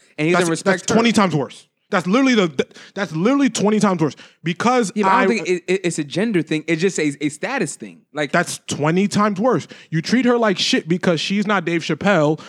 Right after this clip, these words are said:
Speaker 2: So I'm gonna grab the mic from her, interrupt her show. She probably got less money. She try, she probably doing this to feed her family. So it's cool.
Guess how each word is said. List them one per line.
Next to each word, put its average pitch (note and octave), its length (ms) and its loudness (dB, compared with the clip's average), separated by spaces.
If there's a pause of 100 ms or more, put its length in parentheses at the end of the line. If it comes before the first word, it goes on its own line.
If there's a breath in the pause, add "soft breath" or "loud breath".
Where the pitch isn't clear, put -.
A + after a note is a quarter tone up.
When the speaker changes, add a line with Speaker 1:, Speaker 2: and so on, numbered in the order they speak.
Speaker 2:
So F3+ 100 2
I'm F3 80 0
gonna E3 160 -2
grab F#3 260 0
the G#3 60 0
mic G3+ 160 2
from E3+ 120 -2
her, E3+ 200 2 (240 soft breath)
interrupt G#3 340 0
her A3+ 100 4
show. D#3+ 300 2 (120)
She E3+ 120 -6
probably F#3+ 220 0
got A3+ 160 2
less G#3+ 200 0
money. E3 300 0 (140 soft breath)
She D#3+ 160 -10
try, G#3 220 0
she D#3 200 -6
probably G#3+ 240 2
doing G#3+ 160 -2
this A3 120 -2
to G#3+ 60 0
feed G#3+ 180 0
her G3 80 0
family. F#3+ 340 -2
So D#3 160 -2
it's D3 100 -10 (100)
cool. - 160 -6